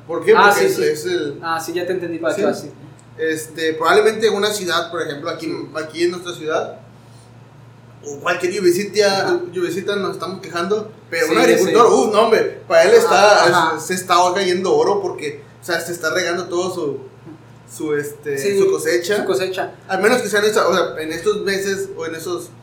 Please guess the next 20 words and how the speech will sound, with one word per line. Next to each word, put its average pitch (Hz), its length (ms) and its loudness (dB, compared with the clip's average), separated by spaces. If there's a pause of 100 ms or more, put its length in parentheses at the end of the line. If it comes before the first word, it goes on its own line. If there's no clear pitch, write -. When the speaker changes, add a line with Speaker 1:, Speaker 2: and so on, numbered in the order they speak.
(160)
Speaker 1:
semanas 185 440 -4
que 170 100 -10
es - 220 -12
co-, 170 120 -6
de 185 160 0
tiempo 185 280 -2
de 196 80 -2
cosecha, 190 400 -6 (340)
ahí 180 220 0
sí 202 200 -6
puede 185 160 -8
traer 208 140 2
un 202 60 0
poquito - 260 -6
de 196 80 -2
afectaciones, 190 560 -6
pero 147 120 -4
no 139 140 -6
para 127 200 -8
todos. 165 280 -6